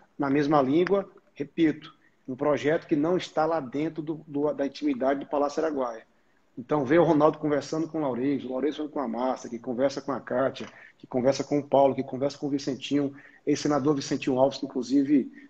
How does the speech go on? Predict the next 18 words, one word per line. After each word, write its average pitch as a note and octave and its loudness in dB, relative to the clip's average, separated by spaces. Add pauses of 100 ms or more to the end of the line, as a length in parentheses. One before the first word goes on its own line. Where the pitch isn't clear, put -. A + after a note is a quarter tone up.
(140)
quer D3 6
dar C#3 0
sua - -12
contribuição C#3 -2 (380)
nesse C3 -4
trabalho C#3+ 2
de D3+ 4
união, D#3 4
que - -12
é C3+ -8
o - -6
espírito C3+ -6
dele, C3 0
como C3 -8
sempre D#3+ -4
foi C#3 -2
marca C#3 0
dele, C3 0